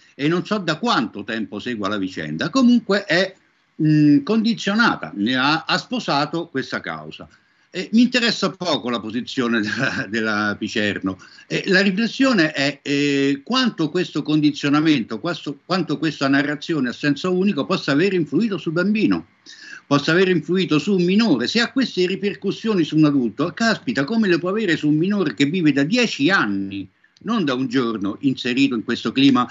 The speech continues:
profondamente ostile al padre. E sulla scorta di questo si chiede adesso l'ascolto del minore. Con quale serenità, con quale genuinità, con quale spontaneità si possa fare, beh, non voglio, non è mio compito, chi sono io per suggerire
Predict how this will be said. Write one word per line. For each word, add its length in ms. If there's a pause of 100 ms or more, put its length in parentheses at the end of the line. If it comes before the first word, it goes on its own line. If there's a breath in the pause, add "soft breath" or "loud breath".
(260 loud breath)
profondamente 960
ostile 580 (180)
al 220
padre. 460 (160 soft breath)
E 120
sulla 260
scorta 420
di 140
questo 460
si 120
chiede 280
adesso 360
l'ascolto 480
del 140
minore. 460 (340 soft breath)
Con 180
quale 280
serenità, 680
con 180
quale 320
genuinità, 840
con 240
quale 320
spontaneità 840
si 160
possa 360
fare, 500
beh, 280 (200 loud breath)
non 180
voglio, 480 (320 soft breath)
non 180
è 60
mio 180
compito, 440
chi 120
sono 320
io 140
per 160
suggerire 840